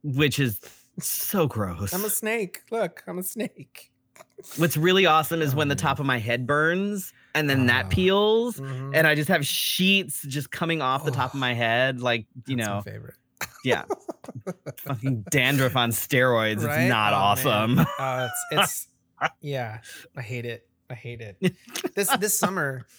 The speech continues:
Speaker 2: so this summer, I, I went outside, like, one time. Literally one time. We, um, my wife and I, uh, her parents live in Ohio, so we drove to Ohio, and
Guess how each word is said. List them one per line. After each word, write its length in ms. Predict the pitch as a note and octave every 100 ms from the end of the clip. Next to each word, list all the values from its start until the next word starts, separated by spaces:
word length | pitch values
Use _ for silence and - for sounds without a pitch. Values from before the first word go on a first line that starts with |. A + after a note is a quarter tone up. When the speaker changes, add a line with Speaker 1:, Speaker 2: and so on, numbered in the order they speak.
| - - -
Speaker 2:
so 160 | - F#3+
this 160 | B3
summer, 380 | - D#3+ E3 C3+
I, 180 | C3 C#3+ C#3+ -
I 60 | D3
went 260 | C3+ D3+
outside, 560 | C#3+ C3 - C3 C3 B2+
like, 180 | C3+ C3 A#2+ A#2+
one 400 | B2+ C3 C3 C3
time. 500 | B2+ A#2 G#2 F2+ E2+ _ _ _ _ _ -
Literally 500 | D#3 G3 A#3+ G3+ F#3
one 760 | C3+ B2 B2+ C#3 C#3+ C#3 C#3 C3+
time. 600 | - A#2+ G#2+ G2 G2 - _ _ _ _ _ _
We, 320 | C#3+ C#3+ C#3
um, 500 | C3+ B2 A#2+ A#2 G#2+ A2 _ _ _ _ _ - C3+
my 100 | C#3+
wife 260 | C#3+ C#3+
and 80 | C#3+
I, 200 | C3+ C3 - - - _
uh, 140 | D3
her 180 | C3 D3+
parents 320 | C#3+ D3 C#3+
live 140 | D3+ C#3+
in 80 | C#3
Ohio, 500 | B2 B2+ C3+ C3+ C3+
so 160 | -
we 80 | C3+
drove 300 | C3 C3+ C3+
to 200 | - D3+
Ohio, 580 | C3 B2+ B2+ B2+ C3 B2 _ _ _ -
and 640 | C#3 C3+ B2+ B2 A#2+ A#2